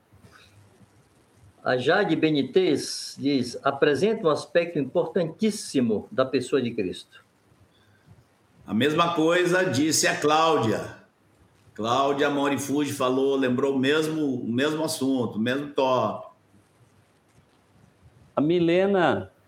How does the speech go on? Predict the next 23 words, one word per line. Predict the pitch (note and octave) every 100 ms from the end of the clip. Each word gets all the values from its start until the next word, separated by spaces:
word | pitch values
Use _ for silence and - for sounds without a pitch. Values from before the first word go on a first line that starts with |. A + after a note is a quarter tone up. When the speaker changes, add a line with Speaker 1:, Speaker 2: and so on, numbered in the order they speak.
| _ _ _ _
Speaker 3:
disse: | - C3 C#3+ - D#3+
estudar | D#3 - D#3 D#3+ D#3+
sobre | - E3 D3+
a | D3+
volta | D3+ D3+ D#3+
de | D#3+ E3+
Jesus | F#3 F#3 D#3+ F3+ G3+ G3+
faz | F#3+ F#3+ F#3
com | G3+ F#3+
que | F#3+
a | F#3
igreja | D#3+ D3+ E3 F3 E3+
esteja | F3+ - E3 D3 D3+
menos | D3 D#3+ A3 A#3 E3+
voltada | F#3 E3+ - C#3+ C3+ C3
para | C3+ C3+ C3 C3
essa | C#3 - E3
terra | - D#3+ E3 F3+
e | G3
mais | D#3+ D#3+ -
para | E3+ F#3
o |
céu. | F#3 - A#2+ G#2